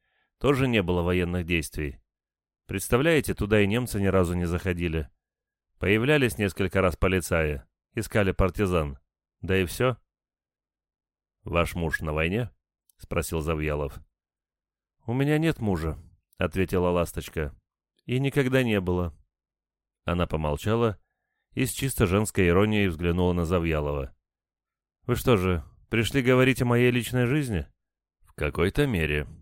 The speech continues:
серьёзно ответил старший лейтенант. «Вы уж извините, но». «Да, конечно», также серьёзно ответила Ласточка.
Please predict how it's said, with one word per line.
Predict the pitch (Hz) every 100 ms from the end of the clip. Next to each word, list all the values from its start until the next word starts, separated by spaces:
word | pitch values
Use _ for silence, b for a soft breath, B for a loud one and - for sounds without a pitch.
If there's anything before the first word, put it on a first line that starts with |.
| _ _ -
серьёзно | 78 76 87 95 95
ответил | 82 85 85 87
старший | - 76 69 80
лейтенант. | 73 80 76 69 - - _ _ _ _ -
«Вы | 95
уж | 110 120
извините, | 104 131 143 - 92
но». | 92 92 82 - _ _ _ _ _
«Да, | - 76 90
конечно», | 117 123 127 95 - 73 - _ _
также | 87 85 90
серьёзно | 90 87 104 101 90
ответила | 87 85 90 85
Ласточка. | 87 78 - 71 - 69